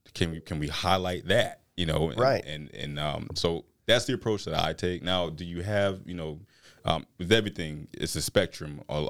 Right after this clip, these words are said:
Speaker 1: lot of times.
Speaker 2: Sure.
Speaker 1: So yeah, you do have the, you know, you know, I just, the extreme cases of, you know, I just wanna be recognized for not doing anything. I, my existence, I just wanna be, you know, lauded and applauded and just for being here. Well,
Speaker 2: Yeah.
Speaker 1: okay, well,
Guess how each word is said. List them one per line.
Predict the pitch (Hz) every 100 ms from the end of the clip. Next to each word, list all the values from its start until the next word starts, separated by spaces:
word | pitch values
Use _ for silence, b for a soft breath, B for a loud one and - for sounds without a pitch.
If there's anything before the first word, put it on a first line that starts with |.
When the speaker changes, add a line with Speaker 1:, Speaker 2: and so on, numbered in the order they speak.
| 76
Speaker 1:
lot | 73 71
of |
times. | - -
Speaker 2:
Sure. | - 98 87
Speaker 1:
So | 101
yeah, | 101 90
you | 87
do | 82 101 90
have | 92 87 80 82
the, | 85 80 76
you | 85
know, | 78 71 - - _ _
you | 71
know, | 69 58 _ _
I | 71 78
just, | 73 -
the | 82
extreme | 78 - 90 82
cases | 80 73
of, | 71 67
you |
know, | 80 76
I | 80
just | - -
wanna | 76
be | 73
recognized | 78 76 76 76 73
for | 71
not | 73 69
doing | 73
anything. | 78 69 69 -
I, | 73 - B B B
my | 92 90
existence, | 80 117 - 76 69 -
I | 78
just | 78 87
wanna | 80
be, | 78 80 76 B B B B -
you | 98
know, | 80
lauded | 73 85 90 87 80
and | 78
applauded | 73 - 85 85 82 76
and | 73 73 - B B B -
just | - 85
for | -
being | 92 95 73
here. | 71 - -
Well, | - 80
Speaker 2:
Yeah. | - - -
Speaker 1:
okay, | - 78
well, | 78 78